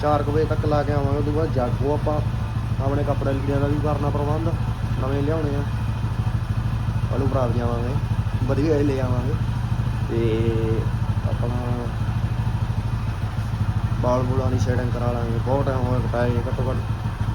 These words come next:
ਤਿੰਨ ਚਾਰ ਮਹੀਨੇ ਹੋ ਗਏ ਕਟਾਏ ਨਹੀਂ। ਜਦੋਂ ਦਾ ਸਿਆਲ, ਠੰਡ ਜੀ ਵਾਹਵਾ ਹੋਈ ਆ,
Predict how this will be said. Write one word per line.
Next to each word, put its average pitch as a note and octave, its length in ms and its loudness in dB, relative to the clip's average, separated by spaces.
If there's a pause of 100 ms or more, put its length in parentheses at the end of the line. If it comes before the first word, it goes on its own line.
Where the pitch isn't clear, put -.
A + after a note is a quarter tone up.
ਤਿੰਨ C3 220 0
ਚਾਰ B2+ 200 2
ਮਹੀਨੇ C#3+ 260 0
ਹੋ B2 80 0
ਗਏ A#2 160 0
ਕਟਾਏ A#2+ 200 0
ਨਹੀਂ। A#2+ 120 2
ਜਦੋਂ C3+ 180 2
ਦਾ C#3+ 80 2
ਸਿਆਲ, C3+ 340 2 (480)
ਠੰਡ E3 160 0
ਜੀ F3 120 0
ਵਾਹਵਾ E3 240 4
ਹੋਈ D#3+ 320 2
ਆ, C#3+ 60 0